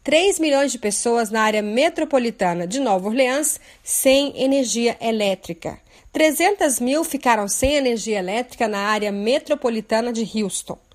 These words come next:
Na infraestrutura, a comparação entre cidades é contrastante. Houston é a quarta maior cidade americana e em sua área central vivem dois milhões de pessoas. A cidade está acima do nível do mar.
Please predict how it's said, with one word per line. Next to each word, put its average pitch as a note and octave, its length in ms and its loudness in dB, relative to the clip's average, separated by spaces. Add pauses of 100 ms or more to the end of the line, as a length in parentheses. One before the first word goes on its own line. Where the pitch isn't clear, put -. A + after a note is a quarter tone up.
(260)
Na G#3+ 160 2
infraestrutura, A3 720 0
a A#3+ 40 0
comparação G#3+ 500 -2
entre G3 160 -6
cidades G#3 600 0
é A#3 100 -6
contrastante. B3+ 1040 -2 (400)
Houston E4 460 2
é B3+ 100 0
a C#4+ 80 4
quarta E4 400 2
maior C#4+ 320 2
cidade A#3+ 380 2
americana G#3+ 640 -4 (340)
e A3+ 60 0
em A#3+ 80 2
sua A#3 220 2
área G#3 180 2
central A3 560 2
vivem A3+ 520 -2
dois C#4 440 4
milhões C4+ 400 2
de B3 60 -6
pessoas. G#3 840 -2 (400)
A C4+ 100 4
cidade D#4 420 4
está F4 280 4
acima E4 420 2
do B3 120 -4
nível G#3+ 280 0
do G#3 120 -4
mar. E3 280 -6